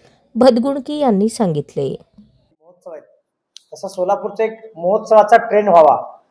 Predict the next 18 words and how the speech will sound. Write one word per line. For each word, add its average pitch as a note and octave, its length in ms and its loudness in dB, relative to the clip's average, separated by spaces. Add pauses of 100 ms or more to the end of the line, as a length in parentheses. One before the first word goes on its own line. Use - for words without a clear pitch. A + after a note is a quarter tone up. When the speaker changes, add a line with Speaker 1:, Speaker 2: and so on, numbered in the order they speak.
(440)
Speaker 2:
म्हणून F#3 240 0
आपल्या F3 240 4
सगळ्यांच्या F3 380 4
सहकार्याने F3 380 0
मागील D#3+ 180 2
अनेक D#3+ 260 2
वर्षापासून D#3+ 480 0
आपण D#3 280 0 (680)
अस्सल A#3+ 300 4
सोलापुरी F#3+ 460 4
हुरडा E3+ 260 4
महोत्सव F3+ 420 2
आणि - 380 -12
हुरडा D3+ 220 4
पार्टी - 560 0 (360)
देशभर F#3 420 2 (420)
आयोजित D#3 260 0 (100)
करतो. B2 220 -6